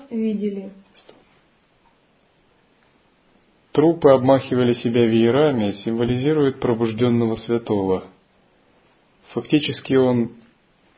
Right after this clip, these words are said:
Speaker 2: подобен трупу, в том смысле, что внутри него нет эго, оно умерло, есть только тело.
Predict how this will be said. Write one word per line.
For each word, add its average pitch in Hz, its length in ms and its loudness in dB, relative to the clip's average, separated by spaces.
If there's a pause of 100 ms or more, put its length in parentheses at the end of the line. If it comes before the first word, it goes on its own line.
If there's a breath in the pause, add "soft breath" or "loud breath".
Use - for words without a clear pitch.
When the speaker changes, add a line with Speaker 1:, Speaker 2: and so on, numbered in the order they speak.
(540)
Speaker 2:
подобен 131 480 4
трупу, 117 500 -4 (520)
в - 60 -20
том 120 200 0
смысле, 151 460 -2
что - 220 -4
внутри 123 400 -2
него 135 460 2
нет 123 340 -2
эго, 117 320 2
оно 120 220 -2
умерло, 98 480 -2 (200)
есть 127 280 -2
только 131 360 -2
тело. 95 460 -4